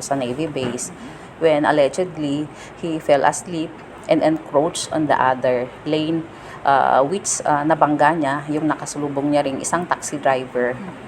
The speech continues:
May dalawa siyang pasahero at yun actually yung nagkaroon ng injuries which naidala naman sa, ah, ah, B G H,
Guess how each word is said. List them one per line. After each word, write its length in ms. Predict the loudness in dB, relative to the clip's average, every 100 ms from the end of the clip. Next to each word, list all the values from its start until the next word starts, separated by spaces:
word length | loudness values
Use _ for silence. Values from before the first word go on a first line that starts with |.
| -14 -6
May 320 | -2 2 4
dalawa 320 | 6 8 6
siyang 240 | 4 0 2
pasahero 800 | 4 2 2 0 -2 -4 -6 -2
at 80 | -2 0
yun 80 | 2
actually 560 | 0 0 -2 0 -2
yung 160 | -2 -2
nagkaroon 480 | -2 -2 -2 -2 -2
ng 160 | -4
injuries 560 | -4 -4 -2 -2 -6 -6
which 400 | -6 -6 -6 -8 -6
naidala 560 | -4 -2 -4 -2 0
naman 320 | 0 0 0 -2
sa, 400 | -4 -4 -4 -6 -16 -14 -8
ah, 400 | -6 -6 -8 -10 -14 -18 -18 -20 -20 -20 -20 -20 -10
ah, 400 | -6 -6 -4 -6
B 240 | -6 -6 -4
G 320 | -2 -2 -2
H, 240 | -4 -8